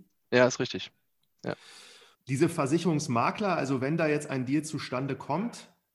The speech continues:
Speaker 2: dann könnte es ja irgendwann sein, dass dann auch ein Schadensfall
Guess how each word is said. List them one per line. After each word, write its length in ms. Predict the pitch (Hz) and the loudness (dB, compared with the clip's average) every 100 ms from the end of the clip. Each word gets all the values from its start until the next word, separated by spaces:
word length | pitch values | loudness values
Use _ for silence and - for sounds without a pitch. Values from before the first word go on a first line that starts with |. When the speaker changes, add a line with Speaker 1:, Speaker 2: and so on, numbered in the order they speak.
| _ _ _ _ _ _ _ _ _ _ | _ _ _ _ _ _ _ _ _ _
Speaker 2:
dann 460 | 139 147 147 - - | 0 2 0 -6 -2
könnte 260 | 156 185 | 0 2
es 140 | - 170 | 0 0
ja 80 | |
irgendwann 340 | 147 165 151 123 | 0 0 0 2
sein, 220 | 127 165 | 2 0
dass 100 | 156 | -2
dann 120 | 151 | -2
auch 100 | 127 | -2
ein 80 | 131 | -4
Schadensfall 880 | - 139 180 208 - 185 190 226 | -2 0 0 -2 -4 -2 -2 -4